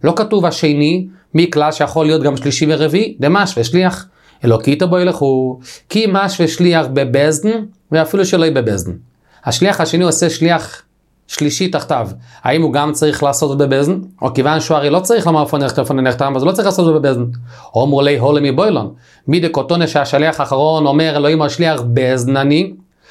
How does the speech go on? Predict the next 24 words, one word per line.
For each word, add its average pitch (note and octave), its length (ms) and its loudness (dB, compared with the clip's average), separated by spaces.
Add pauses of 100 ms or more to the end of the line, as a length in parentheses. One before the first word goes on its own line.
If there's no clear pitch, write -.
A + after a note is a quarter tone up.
(100)
זאת E3 200 2
אומרת C#3+ 400 0
שהוא C#3 180 -2
כן G#3 180 -2
צריך G3+ 240 -2
לעשות D#3+ 240 0
בבזן, C3 400 0
כי B2 100 -2
צריך B2+ 240 0
לברר C3+ 360 0
שזה C3+ 180 -4
נעשה B2+ 300 -2
בכשרס. C#3+ 760 -2 (320)
ממילא C3 280 2
זה C#3 140 0
ברור G#3 320 2
לנו. D#3 300 0 (240)
בינתיים B2+ 460 0
פשטת G3 440 -2
לנו D3 200 0
גם D3+ 160 0
את D#3+ 100 -2
השאלה E3 280 0
השנייה, G#3+ 440 0